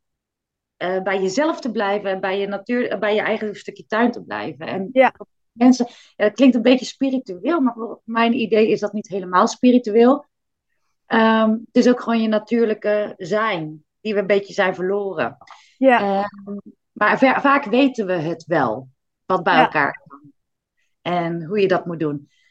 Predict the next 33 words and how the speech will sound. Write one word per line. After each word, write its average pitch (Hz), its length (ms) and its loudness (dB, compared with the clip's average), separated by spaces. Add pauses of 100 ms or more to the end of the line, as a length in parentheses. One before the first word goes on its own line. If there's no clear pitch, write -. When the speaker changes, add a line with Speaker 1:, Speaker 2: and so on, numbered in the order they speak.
Speaker 1:
Maar 196 120 0
daar, 240 360 4
dat, 226 320 0
kijk, 202 180 4
dat 214 120 4
neem 233 220 2
ik - 280 -6
mensen 220 360 0
echt 202 140 0
stap 262 340 -2
voor 240 120 -10
stap - 340 -2
in 196 180 0
mee. 220 300 4
Op, - 240 -4
dat 220 220 -6
is 190 80 -10
maatwerken. 233 840 0
Dat, 214 220 -2
dat, 254 100 4
Speaker 2:
Ja. 226 60 4 (100)
Speaker 1:
dat, 202 160 0 (300)
ehm, 202 400 0 (880)
ehm, 208 640 -6 (840)
zodat 214 380 4
ze 226 100 4
uiteindelijk 208 500 4
tot 214 140 -4
hun, 226 520 -2
eh, 208 280 -2
ontwerp 226 460 2
kunnen 202 280 -6
komen. 185 440 0